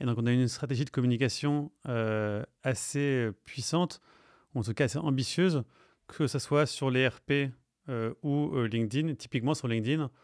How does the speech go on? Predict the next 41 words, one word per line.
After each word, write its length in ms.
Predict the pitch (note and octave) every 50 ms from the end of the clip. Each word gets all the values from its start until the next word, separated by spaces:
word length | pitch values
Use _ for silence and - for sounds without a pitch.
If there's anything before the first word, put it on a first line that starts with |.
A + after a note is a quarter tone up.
| _ _ _ _ _ _ -
aujourd'hui, 480 | - B2+ A2 B2 B2 G#2+ A#2+ C#3+ D#3
on 140 | D3+ C3+ A#2+
est 100 | A2+ - -
un 140 | C#3+ C#3 C3+
des 160 | B2+ A2 G#2+
opérateurs 340 | B2 A2+ C3 B2 - C3 A#2+
de 80 | A#2+ A#2
bornes 200 | A2 A#2 A#2 A#2
de 60 | A2+
recharge 280 | A2 A2 G2 B2+ B2
avec 200 | C3 A2+ G#2+ -
le 80 | - G#2+
plus 420 | F#2+ - - D3 D#3+ D#3+ - -
d'interactions 440 | C3+ B2 A#2 - A#2+ A#2+ A2+ - C3+
sur 100 | B2+ C3
tous 100 | - C3+
nos 80 | B2 A2+
contenus 340 | - A#2+ G2+ A2 C3+ D#3 F3 - _ - B2 A#2 - - -
au 60 | C#3 A#2+
niveau 240 | A2+ G#2+ G#2 A#2
mensuel, 480 | A#2 A2+ G2 - - C3 D#3+ E3+ D#3+ B2+ - _ _ - - - _ _ _ _ -
euh, 80 | B2
ce 80 | - -
qu'on 80 | - A#2+
suit 140 | - C3
d'assez 240 | A#2 A#2 G2 B2 A2+
près. 320 | - - D3+ D#3+ E3+ D#3+ _ _ _ _ _ _ _ _ _ _ _ -
Et 100 | C3 A#2
ça, 200 | - - D#3 C#3+
alors, 120 | B2+ A2
bien 140 | G#2+ A2 B2
sûr, 180 | - - D3 B2+
c'est 80 | -
un 80 | A#2+ A2
effort 340 | A2+ G#2+ - - C3+ B2+ A2+
du 120 | G#2 G2+
quotidien 340 | - A#2 - A#2+ C3 D3 C3+
de 60 | A#2
l'équipe 320 | A2 A2 - - A2 G2+
communication 600 | - B2 G#2+ A2 G#2 A2 A#2 - - - B2 B2+
de 360 | A#2 G#2+ A2 A#2 A#2 A2 G2+